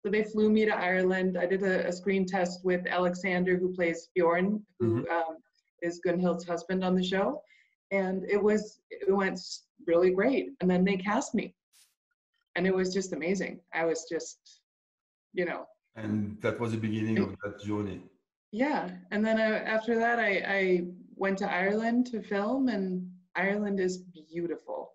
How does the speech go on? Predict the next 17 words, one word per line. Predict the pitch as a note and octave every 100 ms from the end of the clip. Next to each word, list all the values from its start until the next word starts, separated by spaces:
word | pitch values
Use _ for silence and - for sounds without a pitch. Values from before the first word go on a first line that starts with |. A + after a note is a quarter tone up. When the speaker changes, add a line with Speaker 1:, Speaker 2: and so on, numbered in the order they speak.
| _ _ _ _ _ _ _ F3
Speaker 1:
And | F3 E3+ E3
it's | D#3+ F3+
close. | - D#4 F4 - -
It's | F#3 -
just | - G#3+ G3
a |
two-hour | - A3 G#3 G3+ G#3
flight | - F#3+ F3+
from | G3 F3
Iceland. | F#3 F3+ G#3+ A3+ A3+
So | G3
I | F3+
would | F3 F3
go | F3+
back | F3 F3+ G3
and | F#3 F#3
forth, | G#3+ G#3+ A3